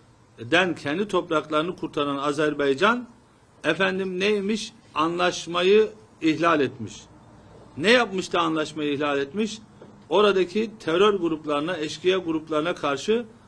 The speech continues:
harekat gerçekleştirmiş. Gerçekten bunlar ya akıl tutulması yaşıyor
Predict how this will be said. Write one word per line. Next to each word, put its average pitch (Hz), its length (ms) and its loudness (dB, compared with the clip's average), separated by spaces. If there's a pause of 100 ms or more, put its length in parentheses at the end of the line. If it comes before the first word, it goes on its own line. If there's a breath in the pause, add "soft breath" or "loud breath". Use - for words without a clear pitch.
(140)
harekat 175 540 0
gerçekleştirmiş. 113 840 -4 (600 soft breath)
Gerçekten 180 640 2 (500)
bunlar 196 340 2
ya 180 220 0
akıl 185 300 0
tutulması 143 580 -4
yaşıyor 185 440 0